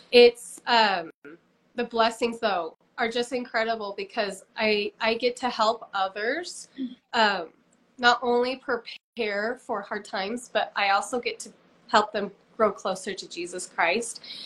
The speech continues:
And I've just had so many amazing people reach out to me and was like, "You are an answer to my prayers," or, um, "I have been searching for someone like you to help me through these things."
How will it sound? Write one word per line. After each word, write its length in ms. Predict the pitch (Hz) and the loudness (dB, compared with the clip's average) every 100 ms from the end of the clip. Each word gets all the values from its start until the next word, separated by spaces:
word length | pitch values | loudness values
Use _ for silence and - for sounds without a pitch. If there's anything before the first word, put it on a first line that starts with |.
| - - - | -18 -18 4
And 560 | 233 214 196 170 160 - _ _ _ - | 8 10 8 2 -8 -18 _ _ _ -4
I've 180 | 226 226 | -4 0
just 260 | 247 240 | 0 0
had 360 | - 254 233 226 - | 0 2 2 0 -12
so 600 | - - 240 226 233 254 | -18 -6 0 2 4 2
many 600 | 277 226 214 208 208 214 - | 0 -4 -2 -4 -4 -6 -8
amazing 460 | 208 196 196 214 | -6 -4 -4 -6
people 340 | 214 202 196 185 | -6 -8 -6 -4
reach 240 | 185 180 | -4 -2
out 160 | 175 - | -2 -4
to 100 | - | -6
me 100 | 175 | -10
and 80 | 175 | -8
was 160 | 170 | -6
like, 140 | 175 175 | -6 -6
"You 320 | 196 190 214 | -6 -2 2
are 100 | 233 254 | 2 2
an 120 | 233 | 0
answer 340 | 208 - 208 | -4 -6 -10
to 480 | 202 208 196 190 190 | -8 -4 -4 -4 -10
my 120 | 190 180 | -6 -6
prayers," 560 | - 185 165 160 175 | 0 0 0 -2 -4
or, 240 | 180 170 175 - - - - - | -2 -2 -4 -16 -20 -20 -20 4
um, 460 | 220 190 175 151 - _ _ | 6 6 4 -2 -14 _ _
"I 80 | 220 | 0
have 220 | 214 226 | 2 0
been 320 | 214 208 202 196 | 2 0 0 -6
searching 840 | - - 226 233 - 226 185 160 - | -8 -2 0 -2 -2 -2 -2 -8 -8
for 160 | 196 | -8
someone 640 | 196 220 196 196 185 170 175 | -6 -2 0 0 0 -2 -2
like 320 | 190 190 - | 0 0 -2
you 240 | 208 196 180 | -4 -4 -4
to 160 | 214 | -6
help 280 | 190 202 196 | 2 2 2
me 140 | 196 | -2
through 140 | 190 190 | -10 -8
these 180 | 175 - | -8 -6
things." 360 | 175 160 170 | -4 -6 -8